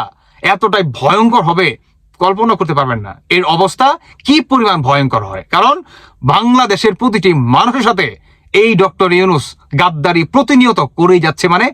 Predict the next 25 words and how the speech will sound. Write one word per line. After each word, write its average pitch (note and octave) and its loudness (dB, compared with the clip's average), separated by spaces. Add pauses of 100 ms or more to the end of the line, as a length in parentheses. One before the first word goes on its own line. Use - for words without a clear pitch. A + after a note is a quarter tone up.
(340)
করেই A#3+ 2
যাচ্ছে। - -8 (300)
এটা F#3+ 0
তো F#3+ 0
মাত্র F3 0 (120)
ঈদের D#3+ 0 (100)
সালামি F3 0
ছিল, A2+ -4 (720)
দেখতে D#3+ 0
পারবেন D#3+ 0
আসল E3+ -2
খেলা C3+ 0 (120)
ঈদের D3 0
পরে C3 0
ইনশাল্লাহ। G#2 -2 (240)
তবে G#3 0
যাই G3 2
হোক, C4 0 (1900)
কলিজা F3 2
just D3+ -4 (120)
ঠান্ডা D3 2
হয়ে B2 0
গেছে, A2 -4 (220)
ঈদের G#3 2 (220)
বকশিস D#3 0